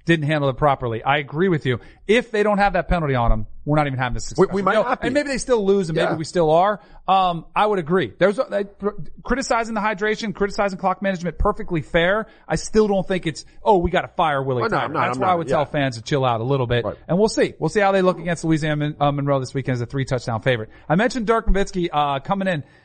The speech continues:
Speaker 1: So he had a tweet yesterday. He was in China.
Speaker 2: Yeah.
Speaker 1: And he returned back to Dallas. And he tweeted out, "I came home from China to all these cameras at the airport, and I thought to myself, 'Man,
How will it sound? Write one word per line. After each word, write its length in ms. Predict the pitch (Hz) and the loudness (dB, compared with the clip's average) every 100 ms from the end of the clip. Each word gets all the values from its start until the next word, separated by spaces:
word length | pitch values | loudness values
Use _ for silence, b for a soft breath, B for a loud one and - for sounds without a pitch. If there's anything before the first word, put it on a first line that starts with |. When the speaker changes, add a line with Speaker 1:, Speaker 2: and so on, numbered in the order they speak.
| b | b
Speaker 1:
So 180 | - 214 | -2 0
he 120 | 202 | 2
had 160 | 269 262 | 2 0
a 60 | |
tweet 300 | 196 - 247 | -4 -8 -6
yesterday. 360 | 208 170 - 151 | -2 -2 -2 -4
He 80 | 165 | -4
was 180 | 170 165 | -2 -2
in 180 | 254 | -4
China. 600 | - - 208 233 151 - - | -6 -4 -2 -2 -4 -8 -10
Speaker 2:
Yeah. 220 | 101 90 71 | -6 -6 -4
Speaker 1:
And 100 | 156 | -4
he 60 | 185 | -4
returned 640 | 190 190 220 247 180 127 | -6 -4 -2 0 -2 -2
back 280 | 185 185 - | -2 -2 -6
to 140 | 196 | -8
Dallas. 640 | 147 185 202 156 117 - - b b b | -2 0 0 -4 -6 -12 -18 b b b
And 120 | 180 | 0
he 60 | 202 | 0
tweeted 280 | 202 233 220 | -2 -2 2
out, 200 | 226 185 156 | 2 2 0
"I 100 | 180 | -4
came 260 | 214 247 | -2 0
home 160 | 247 254 | 2 2
from 140 | 247 | 0
China 340 | 208 240 240 202 | 0 0 0 0
to 80 | 170 | 0
all 240 | 190 240 | 2 2
these 220 | 233 202 | 0 -4
cameras 460 | - 226 247 214 170 | -2 0 2 0 -2
at 80 | - | -2
the 120 | 196 | 2
airport, 460 | 240 214 196 170 b b - | 2 2 2 2 b b -2
and 120 | 190 | 0
I 80 | 190 | 0
thought 280 | 233 233 | 0 0
to 80 | 233 | 0
myself, 520 | 214 190 214 196 180 b b | 0 0 2 2 0 b b
'Man, 400 | 175 226 240 240 | 2 2 2 0